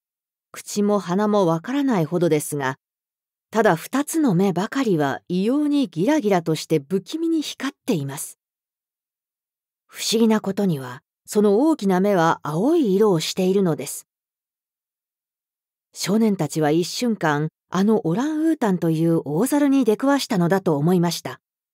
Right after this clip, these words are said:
一郎くんはあまりの恐ろしさに無我夢中で銃の引き金に指をかけました。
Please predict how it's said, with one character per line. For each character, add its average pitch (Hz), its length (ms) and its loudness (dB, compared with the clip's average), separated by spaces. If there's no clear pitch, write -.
一 165 260 0
郎 208 140 4
く 202 120 -2
ん 196 100 2
は 202 240 2
あ 147 80 -2
ま 170 160 -2
り 302 120 0
の 240 180 2
恐 175 180 0
ろ 214 140 0
し - 40 -6
さ 170 140 -2
に 165 160 2
無 170 220 -2
我 320 80 2
夢 202 180 0
中 190 240 0
で 175 140 2
銃 285 240 0
の 226 80 2
引 156 60 0
き 254 220 -2
金 220 200 4
に 202 180 4
指 226 240 2
を 302 80 2
か 170 140 -6
け 202 100 0
ま 185 100 2
し 185 140 -6
た。 - 140 -10